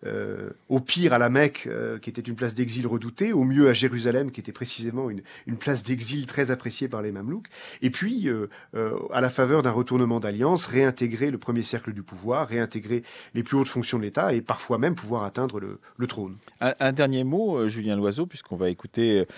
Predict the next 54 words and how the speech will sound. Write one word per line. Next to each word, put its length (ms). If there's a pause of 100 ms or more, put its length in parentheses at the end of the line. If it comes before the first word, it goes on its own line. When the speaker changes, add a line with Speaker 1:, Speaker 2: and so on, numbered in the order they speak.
(180)
Speaker 2:
un 80
petit 180
extrait 260
du 100
documentaire 520
qui 100
passera, 640
euh, 360
demain 320
dans 120
notre 160
promenade, 720 (320)
euh, 200
dans 160
les 140
salles 300
du 140
Louvre, 340
pour 180
continuer 380
notre 280
propos 340
autour 240
de 100
gouverner 420
en 140
islam. 440
Un, 300
un 40
dernier 280
mot 140
tout 120
de 60
même, 160
c'est 400
certains 400
sultans 420
qui 160
sont 200
issus, 280
par 140
exemple, 260
de 80
ces 160
milieux, 480 (360)
euh, 180
de 120
la 120
mer 220
Noire, 600
euh, 200
du, 160
du 160
Caucase 380